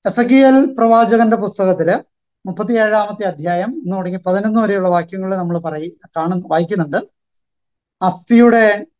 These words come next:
താഴ്വരയെ ദൈവം മഹാസൈന്യമാക്കി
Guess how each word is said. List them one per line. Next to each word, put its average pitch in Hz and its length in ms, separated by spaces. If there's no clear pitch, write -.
താഴ്വരയെ 190 760
ദൈവം 180 360
മഹാസൈന്യമാക്കി 190 1300